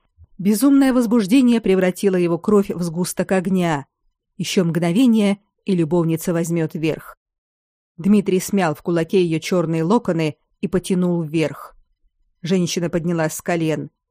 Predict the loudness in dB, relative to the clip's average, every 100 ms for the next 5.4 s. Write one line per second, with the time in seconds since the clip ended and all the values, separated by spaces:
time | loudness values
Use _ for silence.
0 | _ _ _ _ 2 2 4 2 0 0
1 | 0 0 -2 -2 0 0 0 0 0 0
2 | 0 0 0 2 0 0 -8 _ _ -8
3 | -6 -6 -4 -4 -4 -6 -4 -4 -4 -4
4 | -6 -4 -6 -6 -4 -4 -4 -6 -6 -4
5 | -6 -12 -14 -20